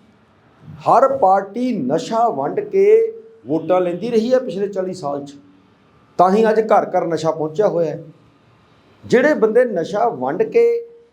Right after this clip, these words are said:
ਐਮ ਪੀ, ਐਮ ਐਲ ਏ ਬਣਨਗੇ, ਉਹ ਤਾਂ ਬਣਨ ਤੋਂ ਬਾਅਦ ਨਸ਼ੇ ਨੂੰ ਹੀ ਪ੍ਰਮੋਟ ਕਰਨਗੇ। ਤੇ ਇੱਕ ਧਿਰ ਐਸੀ ਵੀ ਆ ਤੁਹਾਡੇ ਕੋਲ, ਜਿਹਨੇ ਹਾਰਨਾ ਸਵੀਕਾਰ ਕੀਤਾ ਹੈ,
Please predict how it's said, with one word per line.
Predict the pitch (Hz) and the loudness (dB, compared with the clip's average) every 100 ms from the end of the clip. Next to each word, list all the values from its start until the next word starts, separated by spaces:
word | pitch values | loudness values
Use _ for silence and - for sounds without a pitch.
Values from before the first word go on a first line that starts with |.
| _ _ _ | _ _ _
ਐਮ | 165 196 190 | -4 -4 -2
ਪੀ, | 240 | 0
ਐਮ | 240 214 220 | 0 2 4
ਐਲ | 220 | 4
ਏ | |
ਬਣਨਗੇ, | 165 160 175 156 196 262 - - | 2 -2 -4 -2 2 2 0 -6
ਉਹ | 180 208 | -4 -2
ਤਾਂ | 226 247 247 247 247 _ _ _ _ 240 | 0 0 0 -8 -14 _ _ _ _ -18
ਬਣਨ | 92 147 196 240 | -2 2 2 0
ਤੋਂ | 240 233 | 0 2
ਬਾਅਦ | 185 214 233 | 0 0 0
ਨਸ਼ੇ | 240 160 135 156 - 277 | -2 -2 -4 -2 -2 0
ਨੂੰ | 294 294 | 0 0
ਹੀ | 262 | -2
ਪ੍ਰਮੋਟ | 240 233 240 233 | -2 0 0 -2
ਕਰਨਗੇ। | 196 247 254 254 - _ _ _ _ _ _ _ _ _ _ | -6 -6 -10 -14 -20 _ _ _ _ _ _ _ _ _ _
ਤੇ | 269 | 2
ਇੱਕ | 247 262 277 | 4 2 2
ਧਿਰ | 277 254 | 4 4
ਐਸੀ | 240 220 - 294 | 4 2 0 -6
ਵੀ | 285 285 | -2 -2
ਆ | 262 | 0
ਤੁਹਾਡੇ | 254 220 | -2 -2
ਕੋਲ, | 202 233 269 | 0 0 0
ਜਿਹਨੇ | 156 226 269 | -4 0 0
ਹਾਰਨਾ | 208 120 147 156 233 277 | 0 2 2 2 0 0
ਸਵੀਕਾਰ | 254 220 208 208 | -2 -4 0 0
ਕੀਤਾ | - 175 - 185 269 | -2 -14 -4 -2 -2
ਹੈ, | 269 | -4